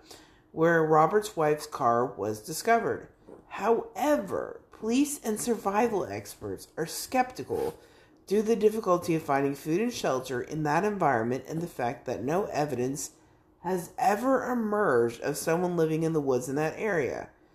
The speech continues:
"He could be living in a small town where he gets paid cash and works as a handyman,"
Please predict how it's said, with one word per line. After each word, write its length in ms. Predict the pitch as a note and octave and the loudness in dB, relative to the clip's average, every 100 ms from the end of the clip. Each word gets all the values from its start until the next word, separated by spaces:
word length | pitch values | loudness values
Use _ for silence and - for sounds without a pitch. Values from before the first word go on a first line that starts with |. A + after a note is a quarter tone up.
| _ _ _ | _ _ _
"He 120 | G#3 | -4
could 140 | B3 | 0
be 140 | A#3+ A#3 | 2 6
living 300 | A3 A3+ A3+ | 6 6 -2
in 60 | |
a 80 | G3+ | -2
small 460 | - F#3 F#3 A#3+ C#4 | -4 -2 0 2 0
town 400 | - A3 B3 A#3 | 0 -2 -2 0
where 120 | G#3+ | 0
he 80 | G#3 | 0
gets 220 | G3+ - | -4 -6
paid 260 | - E3+ | -6 -6
cash 380 | E3+ F#3 G3 B3 | -4 -2 0 0
and 80 | F#3 | -2
works 240 | E3 - | -4 -4
as 60 | F#3 | -4
a 40 | |
handyman," 840 | G3 C4 D4+ C4+ C3+ F#2+ C#2+ - | -2 -2 -2 0 0 -2 -6 -10